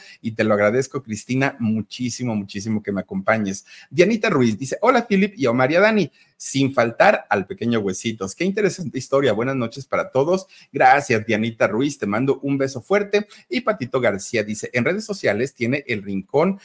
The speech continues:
de la cana al aire. Recientemente presentó La muerte me pela los dientes en el Teatro Julio Prieto". Una mujer que, te digo, es incansable,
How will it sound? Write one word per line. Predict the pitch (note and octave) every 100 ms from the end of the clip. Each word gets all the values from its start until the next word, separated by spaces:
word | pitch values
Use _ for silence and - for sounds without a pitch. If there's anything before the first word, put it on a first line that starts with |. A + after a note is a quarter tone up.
| - -
de | G#2 A#2+ C#3+ C#3+ -
la | G2+ -
cana | A2 B2
al | - G#2 F#2
aire. | G2 G#2+ A2 G2+ E2+
Recientemente | G2+ F#2+ B2+ D3+ C#3 A2+
presentó | - A2 - F2+ G#2
La | C3+
muerte | A#2 G2+ A2 -
me | - G#2+
pela | - - A#2+ B2
los | A2 F2+
dientes | F#2+ B2 C#3 D#3 E3+ - - -
en | G2
el | F2
Teatro | - A#2 -
Julio | A2 G#2+ G#2+ G#2
Prieto". | _ F#2+ F2 - -
Una | B2+ D3
mujer | D3+ A#2 - G#2
que, | -
te | A2+ F#2
digo, | F#2+ G2
es | B2+ B2 - -
incansable, | C3+ A#2+ A2 G#2+ G2 - C#3+ D3+ D3+ F3